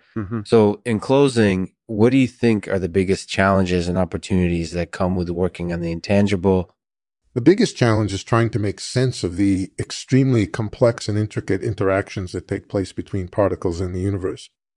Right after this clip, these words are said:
Speaker 3: The opportunities are enormous, since this work has led to our understanding of the origins and evolution of the universe, as well as the fundamental laws that govern its behavior.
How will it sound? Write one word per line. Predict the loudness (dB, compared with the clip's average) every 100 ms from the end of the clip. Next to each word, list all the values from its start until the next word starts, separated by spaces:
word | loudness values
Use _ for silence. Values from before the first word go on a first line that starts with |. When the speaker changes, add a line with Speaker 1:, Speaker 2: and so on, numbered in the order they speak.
| _ _
Speaker 3:
The | -12 -8 0 4
opportunities | 4 2 4 4 4 4 4 4
are | 4 4
enormous, | 6 6 4 2 -2
since | -4 -4 -4
this | -6 -4
work | 0 0 0
has | -4 0
led | 0 0
to | 0 0
our | 0 -2
understanding | -2 -4 -2 0 2 0
of | 0
the | 0
origins | 2 2 0 -2 -2
and | -2
evolution | -2 0 -2 -4 -6
of | -4
the |
universe, | -4 -4 -4 -4 -6
as | -4
well | 0 2
as | 0
the | -4
fundamental | -6 -4 -4 -2 -2
laws | -2 -2 -4
that | -6
govern | -6 -4 -6
its | -6
behavior. | -6 -4 -2 -2 -4